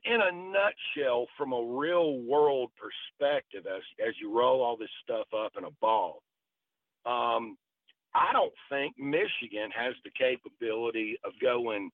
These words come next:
best on best in their bowl preparation for the Alabama game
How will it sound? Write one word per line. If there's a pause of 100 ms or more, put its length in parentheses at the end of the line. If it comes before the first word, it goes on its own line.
(500)
best
on
best (760)
in
their
bowl
preparation
for
the
Alabama
game